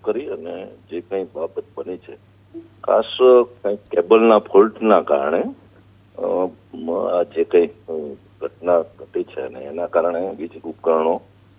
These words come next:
ગ્રામ પંચાયતના અને પર્સનલ વ્યક્તિગત પણ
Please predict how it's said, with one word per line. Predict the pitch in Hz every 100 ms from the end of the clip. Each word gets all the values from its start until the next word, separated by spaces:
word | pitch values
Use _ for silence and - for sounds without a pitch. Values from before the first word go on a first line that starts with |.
| _
ગ્રામ | 71 78
પંચાયતના | 85 82 - 92 98 95 - 110
અને | 120 - - - 82 92 104 - _ _ _ _
પર્સનલ | 92 - - 101 95 80 78
વ્યક્તિગત | 104 - 95 - - -
પણ | 71